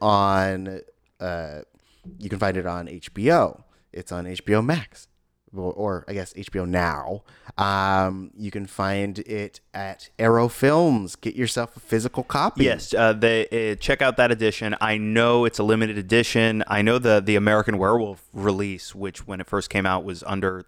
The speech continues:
Speaker 2: thirty bucks, has, uh, I'm now seeing it listed for, like, sixty. So I guess these things are actually fairly limited in quantity if you want these editions. But I think there's a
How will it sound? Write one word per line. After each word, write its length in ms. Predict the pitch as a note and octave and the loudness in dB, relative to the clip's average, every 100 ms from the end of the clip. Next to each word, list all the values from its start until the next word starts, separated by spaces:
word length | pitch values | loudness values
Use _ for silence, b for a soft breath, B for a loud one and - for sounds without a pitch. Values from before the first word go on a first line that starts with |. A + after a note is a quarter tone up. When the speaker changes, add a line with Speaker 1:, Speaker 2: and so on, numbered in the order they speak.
| - | -2
Speaker 2:
thirty 200 | G2+ F#2 | 0 0
bucks, 440 | G2 F#2 F2 - | 0 0 -2 -10
has, 160 | G2 - - | -12 -12 -14
uh, 120 | - - - | -14 -12 -8
I'm 160 | G2+ | -4
now 180 | F#2+ F#2+ | -2 -2
seeing 320 | F2 - F#2+ | -4 -8 -10
it 180 | F2+ F2+ | -12 -18
listed 380 | F2 G2 - E2+ | -12 -12 -12 -18
for, 100 | E2+ | -18
like, 160 | - - | -20 -18
sixty. 440 | - F2+ - - | -18 -20 -20 -18
So 160 | - F2 | -10 -8
I 80 | |
guess 220 | F#2+ G2 - | -6 -6 -8
these 200 | G2+ - | -14 -8
things 220 | G2+ F#2+ | -4 0
are 180 | F#2 - | 0 2
actually 520 | G2 G2 - G#2 F#2 F2 | -2 -2 -8 -14 -14 -12
fairly 440 | - G2+ G2+ G2+ | -2 2 4 2
limited 540 | G#2+ G#2+ G#2+ G#2+ G2+ _ | 2 0 -2 -6 -10 _
in 320 | A2+ G#2+ G#2+ G#2 | -14 -12 -14 -12
quantity 360 | - A2+ A2 A2+ | 0 2 2 -4
if 140 | - | -10
you 80 | G2 | -10
want 260 | F2+ G2 G#2 | -6 -6 -4
these 160 | A2+ | -2
editions. 440 | A#2+ B2+ C3+ C3 _ B B B - | 0 -2 -4 -16 _ B B B -12
But 80 | |
I 80 | G#2+ | -12
think 320 | F#2 G#2+ G2+ | -10 -12 -10
there's 180 | G#2 G2 | -8 -6
a 380 | G2 F#2 F2+ - | -2 -2 -4 -14